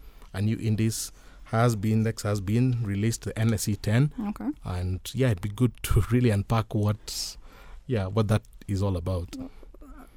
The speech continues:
Speaker 2: Well, I think we can just get right into it. Why do we have a new index?
Speaker 1: Yeah, this is very fresh news.
Speaker 2: Mm-hmm.
Speaker 1: Um, it's not entirely clear,
Speaker 2: Okay.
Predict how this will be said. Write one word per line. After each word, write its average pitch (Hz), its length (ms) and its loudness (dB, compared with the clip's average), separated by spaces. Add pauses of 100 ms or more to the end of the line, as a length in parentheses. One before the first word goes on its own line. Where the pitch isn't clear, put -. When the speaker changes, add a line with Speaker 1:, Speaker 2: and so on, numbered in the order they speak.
(340)
Speaker 2:
Well, 233 260 -4
I - 140 -6
think 262 320 0
we - 100 -18
can 190 160 -6
just 233 220 -8
get 220 260 -8
right 233 240 -8
into 220 260 -4
it. - 280 -10
Why 208 340 -6
do 220 160 -8
we 233 80 -2
have 214 160 -2
a 214 60 -4
new 214 180 -4
index? - 420 -6 (560)
Speaker 1:
Yeah, 185 140 8
this 185 180 2
is 113 120 2
very 120 360 6
fresh - 380 0
news. 135 480 2
Speaker 2:
Mm-hmm. 208 120 -4
Speaker 1:
Um, 101 340 2
it's - 300 -4
not 165 260 4
entirely 117 580 2
clear, 117 420 2 (180)
Speaker 2:
Okay. - 140 -10